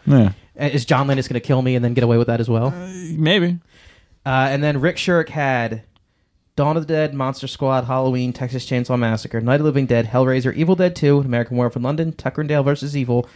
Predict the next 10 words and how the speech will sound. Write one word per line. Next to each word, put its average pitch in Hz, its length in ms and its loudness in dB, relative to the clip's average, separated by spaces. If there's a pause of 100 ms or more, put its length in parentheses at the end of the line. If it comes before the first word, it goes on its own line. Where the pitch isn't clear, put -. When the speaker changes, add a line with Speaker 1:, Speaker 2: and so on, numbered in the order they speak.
(380)
Speaker 2:
Friday 175 380 0
the 135 120 -2
Thirteenth 139 420 -2
Part - 200 -2
seven, 165 460 0 (920)
A 135 100 0
Speaker 1:
Wait. 131 80 4
Speaker 2:
New 180 80 4
Nightmare, 123 640 0 (720)
Speaker 1:
What? 254 200 0